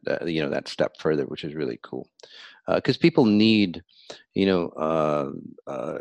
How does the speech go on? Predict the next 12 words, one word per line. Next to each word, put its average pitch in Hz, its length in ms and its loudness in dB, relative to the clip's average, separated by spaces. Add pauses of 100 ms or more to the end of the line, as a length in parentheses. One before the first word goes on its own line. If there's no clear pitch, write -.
you 87 140 -8
know, 78 120 -6 (220)
a 95 80 2
union 95 680 2
or 82 160 -4
membership 90 680 2
or 78 100 -2
something, 85 720 0
one, 82 420 0
to - 80 -12
keep - 240 0
'em, 85 160 -2